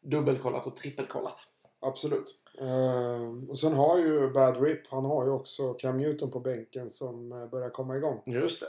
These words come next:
Speaker 2: Där har ju han lite kapital inför slutspelet,
Speaker 1: Mm.
Speaker 2: vilket han kommer gå till.
Speaker 1: Problemet är ju, ja, det kommer han, eh, mest av säkert göra.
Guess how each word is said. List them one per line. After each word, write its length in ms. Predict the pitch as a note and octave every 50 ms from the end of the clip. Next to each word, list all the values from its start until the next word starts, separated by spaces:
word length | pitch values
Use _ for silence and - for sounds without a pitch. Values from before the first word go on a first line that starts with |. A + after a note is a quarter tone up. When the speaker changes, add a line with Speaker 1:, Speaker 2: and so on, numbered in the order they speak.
| - - C3+
Speaker 2:
Där 20 | C3+ C#3+
har 120 | D3 D3+
ju 60 | D3
han 160 | C3 C3+ C3+
lite 160 | C3 C3 C3 -
kapital 460 | - C3 C3 C3+ - C#3 C#3 C#3 C3+
inför 180 | C3+ C3 -
slutspelet, 600 | - - - E3 - - - F3+ E3 C3+ A#2 - -
Speaker 1:
Mm. 320 | C3+ C3 B2+ B2 B2+ C#3 C#3 -
Speaker 2:
vilket 260 | C#3+ C#3+ C3+ C#3 -
han 100 | B2+ C3+ C3
kommer 160 | C3 A#2 A#2+
gå 200 | G#2+ - C3 A2+
till. 160 | A2 - G#2+ - _ _ _ _ - - - - - - _ _ - - - -
Speaker 1:
Problemet 460 | - E3+ E3+ D#3+ D3+ C#3 C3 - E3 G#3+
är 160 | G3+ D#3 C3+
ju, 140 | C3 C3+ C3
ja, 140 | - C3+ C#3+
det 60 | D#3
kommer 220 | D#3+ E3 D#3+ D3 C#3+
han, 160 | C#3 C#3 C#3
eh, 440 | C3+ C3 C3 - D3+ D#3 D3 - -
mest 260 | - D3 C3+ B2+ -
av 60 | C#3 B2+
säkert 480 | - C#3 B2+ - C#3 C3 A#2+ C3+ A#2+
göra. 240 | C3+ C3 B2 A#2+ B2